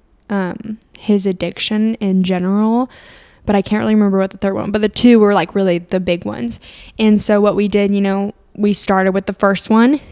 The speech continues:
and we just worked our way up, and it takes time. It t-, it doesn't take just one session to,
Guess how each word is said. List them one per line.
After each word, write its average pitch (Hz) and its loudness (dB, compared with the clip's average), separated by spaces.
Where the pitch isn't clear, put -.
and 208 0
we 208 4
just 202 0
worked 185 0
our 196 0
way 190 0
up, 208 -2
and 196 2
it 226 4
takes 254 0
time. 214 2
It 220 0
t-, 220 -2
it 214 4
doesn't 220 2
take 220 0
just 208 -2
one 202 4
session 202 0
to, 196 0